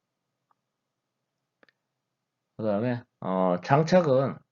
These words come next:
어, 탈거에 역순으로 진행한다라고 되어 있습니다. 항상 아까도 말씀드렸지만 내가 새로운 작업을 안 해봤던 작업들은 항상 그것이 어떻게 조립이 되어 있는지 이렇게 사진이라든가 아니면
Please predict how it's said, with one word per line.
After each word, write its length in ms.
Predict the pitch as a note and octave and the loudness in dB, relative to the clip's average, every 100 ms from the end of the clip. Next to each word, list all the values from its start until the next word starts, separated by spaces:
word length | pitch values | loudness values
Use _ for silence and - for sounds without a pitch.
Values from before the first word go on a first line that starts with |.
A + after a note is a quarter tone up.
| _ _ _ _ - | _ _ _ _ -14
어, 300 | F#2+ F2 E2+ | -12 -10 -12
탈거에 540 | - F#3+ F3+ C#3 F2+ - _ _ - | -6 -4 0 0 -2 -6 _ _ -10
역순으로 600 | G#2 - - G2 A2+ B2+ | -10 -10 -10 -8 -8 -10
진행한다라고 840 | G#2 G2+ F2+ F2 F2 E2+ - - | -12 -10 -12 -12 -12 -12 -12 -16
되어 80 | - | -20
있습니다. 340 | - - - | -20 -20 -10
항상 400 | C3 D#3 D#3+ - - - - - | -6 2 2 0 -14 -20 -18 -6
아까도 360 | G2 - D3+ | -2 0 2
말씀드렸지만 880 | D3+ A2 D3+ D#3 B2 G#2 - C3+ G#2 - _ _ _ - _ | 4 4 2 -4 -4 -8 -6 -6 -6 -10 _ _ _ -20 _
내가 220 | A2 C3 | 0 0
새로운 380 | C3 G#3+ A#3+ A3 | 0 2 4 2
작업을 380 | B2 A2 G2+ D2 | -2 -6 -4 -4
안 160 | F#2 | 0
해봤던 380 | C#3+ E3 D#3+ C3 | 0 0 -6 -10
작업들은 720 | G#2 G2+ A2 - F#2 A2 F#2 _ | -10 -14 -16 -14 -12 -12 -14 _
항상 540 | - F3+ F3 F3 E3 - _ _ _ _ _ | -12 -10 -6 -8 -8 -18 _ _ _ _ _
그것이 360 | - C#3 D3 - | -14 -10 -6 -2
어떻게 360 | G#2 A#2 D3 | -4 -4 -8
조립이 340 | - A#2+ C3+ B2 | -6 -8 -8 -6
되어 100 | A2+ | -6
있는지 480 | G2+ F#2 E2+ E2 - | -6 -10 -14 -20 -18
이렇게 160 | F2+ A2+ | -20 -18
사진이라든가 960 | - - F3+ D#3 A2+ F2 E2+ E2+ E2+ E2+ | -16 -14 -8 -8 -8 -12 -14 -16 -14 -12
아니면 380 | D#2+ F#2+ B2+ | -10 -10 -10